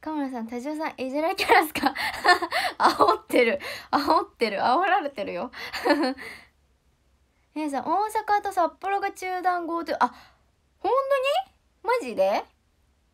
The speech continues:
マジか。そうなんだ。けど、なんか、東京、東京もやばそうですよね、マジで。本当に。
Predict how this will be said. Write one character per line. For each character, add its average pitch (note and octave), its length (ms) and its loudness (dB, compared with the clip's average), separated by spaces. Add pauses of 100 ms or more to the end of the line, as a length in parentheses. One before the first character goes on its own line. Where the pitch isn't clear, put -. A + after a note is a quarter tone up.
(320)
マ A4 140 -2
ジ A4 120 -4
か。 - 340 0 (640)
そ A#4 240 -4
う - 20 -2
な D#4+ 180 -2
ん A#3+ 80 -6
だ。 A3+ 300 -8 (1400)
け C#4 100 -6
ど、 C#4 220 -4
な C#4 140 -4
ん C#4 80 -8
か、 C4 360 -4 (240)
東 D#4 220 -8
京、 E4+ 480 -8 (1040)
東 D#4 220 -6
京 E4+ 280 -6
も D#4+ 200 -6
や B3+ 220 -2
ば C4+ 140 -6
そ F4 200 -6
う - 20 -8
で A3 120 -8
す A3+ 160 -18
よ G3 60 -16
ね、 G3 120 -14
マ A3 200 -12
ジ A3+ 140 -16
で。 - 180 -14 (1800)
本 A#3 200 -4
当 A3+ 120 -12
に。 A3+ 280 -8